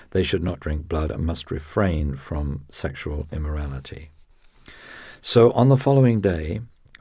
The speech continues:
Paul, um, obeyed what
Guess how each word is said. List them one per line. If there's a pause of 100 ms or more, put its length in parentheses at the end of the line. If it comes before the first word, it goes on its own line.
(140)
Paul, (600)
um, (1500)
obeyed
what